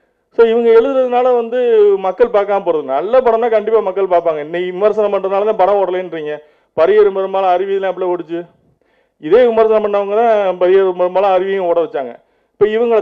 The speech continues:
தடுத்துட்டோம்னா அந்த சின்ன படங்கள் எப்படி ஓடும்? அப்ப எங்களுக்கு விமர்சனம் வந்து கண்டிப்பா தேவைப்படுது. விமர்சனங்கள் நீங்க நல்லா இருக்குன்னு சொல்லுங்க, நல்லா இல்லைன்னு சொல்லுங்க. நாங்க வந்து பேசப்படக்கூடிய ஒரு பொருளா இருக்கணும், அவ்வளவுதான். ஒண்ணு வீசணும், இல்ல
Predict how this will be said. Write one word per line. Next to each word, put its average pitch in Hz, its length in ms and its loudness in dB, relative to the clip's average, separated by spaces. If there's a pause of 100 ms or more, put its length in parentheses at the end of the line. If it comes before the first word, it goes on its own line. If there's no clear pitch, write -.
தடுத்துட்டோம்னா 226 520 2
அந்த 220 160 0
சின்ன 220 180 0
படங்கள் 185 240 0
எப்படி 160 220 -4
ஓடும்? 120 200 -6 (920)
அப்ப 175 220 0
எங்களுக்கு 180 360 -2
விமர்சனம் 208 400 2
வந்து 190 200 -2
கண்டிப்பா 160 320 2
தேவைப்படுது. 123 440 0
விமர்சனங்கள் 180 440 -4
நீங்க 143 180 -6
நல்லா 240 200 4
இருக்குன்னு 226 320 -2
சொல்லுங்க, 214 320 0
நல்லா 202 180 4
இல்லைன்னு 208 200 4
சொல்லுங்க. 156 160 -6 (360)
நாங்க 214 240 0
வந்து 226 120 -4 (100)
பேசப்படக்கூடிய 208 720 4
ஒரு 170 140 0
பொருளா 170 200 2
இருக்கணும், 131 260 -4
அவ்வளவுதான். 131 300 -2 (720)
ஒண்ணு 202 180 0 (100)
வீசணும், 202 360 -4
இல்ல 175 100 -2